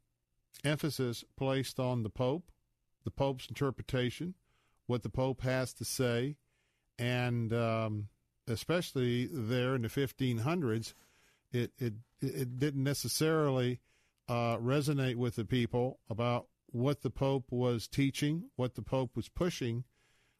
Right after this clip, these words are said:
that was contrary to the Word of God, because nobody had the Word of God. So as Martin Luther then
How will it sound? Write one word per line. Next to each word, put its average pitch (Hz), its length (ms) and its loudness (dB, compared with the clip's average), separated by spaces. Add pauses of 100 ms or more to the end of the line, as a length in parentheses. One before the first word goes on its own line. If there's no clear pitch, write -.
that 123 120 2
was 117 140 -2
contrary 139 540 0
to 123 40 2
the 117 60 2
Word 131 180 2
of 110 100 0
God, 135 260 2
because 123 460 0 (100)
nobody 131 400 2
had 127 160 2
the 120 80 0
Word 113 200 0
of 104 80 -2
God. 135 340 0 (1120)
So 147 440 2 (280)
as 135 360 2
Martin 151 400 2
Luther 151 400 4
then 139 520 0